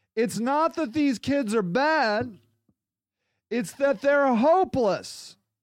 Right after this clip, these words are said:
Do you know that there was manufacturing in Los Angeles?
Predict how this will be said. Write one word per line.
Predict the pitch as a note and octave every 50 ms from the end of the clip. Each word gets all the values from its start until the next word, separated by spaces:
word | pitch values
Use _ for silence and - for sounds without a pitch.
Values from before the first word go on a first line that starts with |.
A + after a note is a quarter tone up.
| _ _ _ _ _ _ _ _ _ _ _ _ _ _ _ _ _ _ _ _ _ _ _ _ _
Do | - C4
you | C#4 C#4 F4+ G#4+ A4 A4+ G#4+ G4 E4
know | C4+ C#4+ D#4 E4 E4+ E4+ E4+ D#4+ D#4 D#4 D4+ B3 G3
that | G3 A#3+ A#3+ G3+ E3 F3
there | B3 B3+ C4+ C#4 C4+ C#4 C4+
was | C4 A#3+ A3+ A#3 A#3 A#3 A#3 A#3 A#3 A3 G#3 G3
manufacturing | G3+ A3 A#3 B3 B3 A#3+ A#3 A3+ E3 - A#3 A3+ A#3 A#3 A#3 A3+ - - A#3+ A#3 A#3 A3+
in | G#3 G3
Los | G3+ G3+ G3+ G#3 G#3 G3 D#3
Angeles? | G3 G#3 G#3 G#3+ G#3+ G3+ G#3 G#3+ G#3+ G#3 G#3 F#3 - -